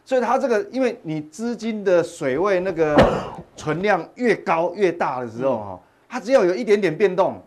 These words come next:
Speaker 1: 哇，那个就很可怕。
Speaker 2: 就那个大船经过之后，那个浪会特别大。
Speaker 1: 对，对，对，对，不信你们，呃，那个投资人哦，你家如果有那个大的鱼缸哦，你给它摇一下看看。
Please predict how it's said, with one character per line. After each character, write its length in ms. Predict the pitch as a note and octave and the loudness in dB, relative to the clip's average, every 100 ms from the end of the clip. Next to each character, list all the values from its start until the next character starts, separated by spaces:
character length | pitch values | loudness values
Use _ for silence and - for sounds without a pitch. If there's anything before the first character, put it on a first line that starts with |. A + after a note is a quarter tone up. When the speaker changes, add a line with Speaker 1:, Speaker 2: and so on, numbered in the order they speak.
| - | -8
Speaker 1:
哇， 340 | D#3 C3 - | -6 -6 -10
那 80 | B2+ | -12
个 120 | D3+ | -10
就 220 | C#3 D#3+ C3+ | -6 -6 -4
很 100 | C3 | -6
可 160 | A#2 | -8
怕。 140 | G#2+ A#2+ | -8 -4
Speaker 2:
就 80 | F3 | -2
那 100 | F#3 | -2
个 80 | |
大 240 | F3 A3 F3+ | 0 2 2
船 380 | - C#3+ D3 D3+ | 0 -4 -4 -10
经 180 | - E3+ | -10 -6
过 140 | F3 D#3+ | -4 -2
之 80 | |
后， 100 | D#3 | -2
那 100 | D3 | -4
个 80 | D#3 | -4
浪 120 | D3+ C4 | -2 2
会 80 | C#4 | 2
特 40 | |
别 100 | C4+ | 2
大。 60 | B3+ | 2
Speaker 1:
对， 20 | |
对， 80 | A#3+ | 2
对， 80 | F#3+ | 2
对， 80 | |
不 60 | D#3+ | 0
信 180 | G#3+ B3 | -2 -2
你 60 | |
们， 160 | E3+ E3+ F3+ | -2 -2 -2
呃， 160 | F3 | -2
那 120 | F3 | -2
个 120 | E3 G#3 | -2 0
投 160 | F#3+ | 0
资 100 | G3 | 2
人 100 | G#3+ | 0
哦， 120 | E3 | 0
你 120 | C#3+ C#3+ | -2 0
家 200 | G3+ G3+ | 2 2
如 80 | |
果 100 | G3+ | 2
有 60 | D3 | 0
那 60 | F3 | 0
个 60 | |
大 220 | F3+ E3 | -4 -2
的 80 | D3 | -2
鱼 160 | C3 C3+ | -2 -2
缸 220 | C3+ C3 | 0 0
哦， 40 | A#2+ | -2
你 80 | D3+ | -2
给 60 | |
它 60 | F3+ | 0
摇 200 | F3 D#3 | 2 2
一 40 | |
下 120 | E3+ D3+ | 2 2
看 180 | D3 | 0
看。 160 | C#3 A2+ | -6 -10